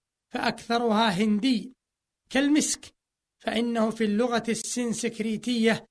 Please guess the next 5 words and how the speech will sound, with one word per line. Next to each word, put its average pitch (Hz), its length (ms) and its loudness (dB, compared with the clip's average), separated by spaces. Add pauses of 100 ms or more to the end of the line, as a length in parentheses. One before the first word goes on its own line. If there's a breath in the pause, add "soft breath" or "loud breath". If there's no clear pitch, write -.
(420)
مشكا، 208 580 -2 (760)
والزنجبيل، 254 920 0 (500)
فهو 233 300 2
فيها 233 600 0 (340)
زنجابير. 220 880 0